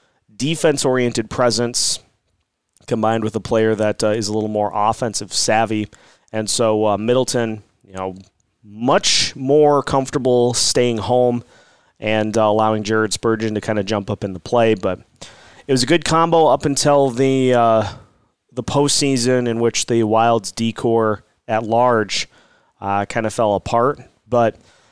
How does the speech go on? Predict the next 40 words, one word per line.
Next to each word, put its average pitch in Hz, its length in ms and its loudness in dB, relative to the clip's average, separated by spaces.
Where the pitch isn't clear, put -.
love 139 240 0
the 156 80 2
signing. 156 420 2
I 135 60 4
think 143 220 -2
two 147 180 2
point 139 240 0
four 131 220 0
five 131 680 2
on 117 140 -4
the 113 140 0
average 127 640 0
is, 110 500 0
uh, 101 360 0
is 98 480 -6
phenomenal. 123 880 0
He's 131 220 -2
making 123 280 -4
less 127 640 0
than, 120 520 0
uh, 113 360 2
I 110 100 -4
believe 117 320 0
Dmitry 107 380 -6
Kulikov 160 640 0
is 104 120 -2
making. 107 440 -4
He's 143 420 2
making 123 260 -2
slightly 143 400 2
more 127 240 2
than 110 140 0
Alex 107 320 -2
Goligoski's 117 760 0
making, 107 360 -4
and 104 80 -4
I 110 80 0
don't 151 200 0
think 143 200 -2
there's 117 200 -2